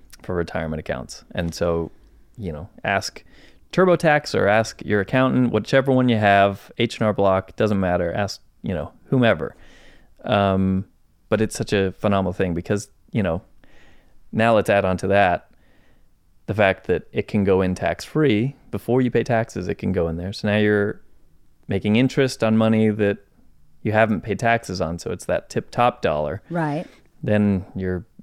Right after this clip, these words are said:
Speaker 1: adding more to the, to the argument of, of having it. So that's my, that's my big one that my, my brain always goes to.
Speaker 2: So then when you take money out of the four oh one K, are you taxed on it then?
Speaker 1: Yeah.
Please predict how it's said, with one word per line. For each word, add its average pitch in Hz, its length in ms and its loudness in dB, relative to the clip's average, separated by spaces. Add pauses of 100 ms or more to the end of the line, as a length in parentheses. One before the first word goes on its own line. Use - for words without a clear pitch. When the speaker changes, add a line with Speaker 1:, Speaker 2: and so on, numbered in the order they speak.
Speaker 1:
adding 107 380 4
more 107 280 2
to - 180 -6
the, 98 460 0 (140)
to 98 160 -6
the 95 320 -2
argument 92 500 0
of, 85 300 -6
of 90 180 -6
having 92 360 -2
it. - 180 -14
So 110 360 2 (340)
that's 127 220 2
my, 107 360 2 (200)
that's - 200 -2
my 98 280 0 (380)
big 104 160 2
one 82 200 0
that 82 100 -6
my, 90 180 -4 (160)
my 98 140 -2
brain 82 240 -4
always 71 220 -8
goes - 240 -10
to. - 160 -14 (280)
Speaker 2:
So 262 180 2
then 277 180 6
when 294 120 8
you 294 100 8
take 277 240 2
money 226 420 0
out 277 220 4
of 294 60 2
the 240 80 0
four 208 220 2
oh 185 100 4
one 170 180 2
K, 147 460 -2 (240)
are 202 140 4
you 202 140 0
taxed - 480 -4
on 185 140 2
it - 160 -2
then? 185 260 4 (720)
Speaker 1:
Yeah. 131 260 4